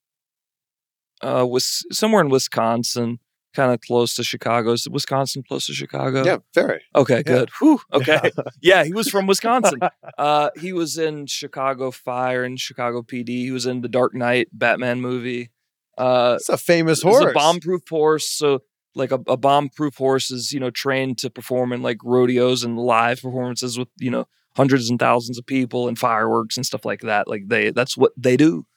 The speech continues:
Speaker 1: Uh, and that's what he did. So he was cool as a cucumber, man.
Speaker 2: Did you
Speaker 1: Actually, I think he was probably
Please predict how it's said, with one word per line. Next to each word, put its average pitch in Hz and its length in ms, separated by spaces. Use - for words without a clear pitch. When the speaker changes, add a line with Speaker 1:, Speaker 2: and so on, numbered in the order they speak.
Speaker 1:
Uh, 127 160
and 127 120
that's 131 140
what 143 140
he 135 80
did. 139 260
So 123 140
he 135 100
was 127 140
cool 147 220
as 131 60
a 120 40
cucumber, 120 440
man. 113 280
Speaker 2:
Did 135 140
you 175 60
Speaker 1:
Actually, 190 240
I 147 60
think 165 180
he 165 40
was 147 80
probably 156 320